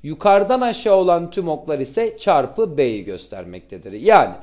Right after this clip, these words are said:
burada çarpı B, burada da arkadaşlar ne olacak? Çarpı B olacak. Yani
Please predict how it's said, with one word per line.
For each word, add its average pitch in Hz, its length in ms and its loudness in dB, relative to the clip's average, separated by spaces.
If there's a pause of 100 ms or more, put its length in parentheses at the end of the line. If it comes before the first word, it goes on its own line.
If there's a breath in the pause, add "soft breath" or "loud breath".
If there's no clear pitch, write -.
(300 soft breath)
burada 226 320 -2
çarpı 220 440 0
B, 196 340 0
burada 190 380 -2
da 143 80 2
arkadaşlar 135 600 -2
ne 214 40 -8
olacak? 190 380 -6
Çarpı 101 340 -6
B 95 120 -10
olacak. 87 380 -14
Yani 147 480 4